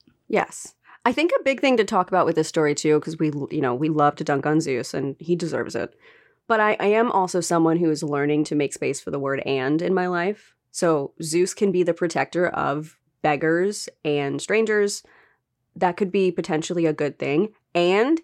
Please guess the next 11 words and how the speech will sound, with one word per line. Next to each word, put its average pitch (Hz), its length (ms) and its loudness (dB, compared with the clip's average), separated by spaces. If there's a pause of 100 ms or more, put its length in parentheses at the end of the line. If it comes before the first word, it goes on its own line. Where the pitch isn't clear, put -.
he 226 300 0
also 180 340 2
did 175 180 2
a 170 60 0
ton 160 220 -2
of - 180 -4
awful 156 380 0
things. - 640 -12 (260)
And 175 140 0
it 151 120 -2
doesn't, 165 600 0